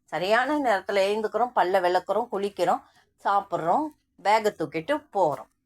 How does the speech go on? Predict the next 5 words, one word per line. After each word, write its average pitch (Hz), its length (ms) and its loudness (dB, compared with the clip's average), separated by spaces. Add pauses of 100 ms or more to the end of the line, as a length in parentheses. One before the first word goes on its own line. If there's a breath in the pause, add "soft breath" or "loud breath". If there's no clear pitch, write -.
(680)
அது 214 600 0
உங்களுடைய 254 560 0
கடமை. 226 480 0 (680)
அதுபோல 220 600 0
தான் 185 440 0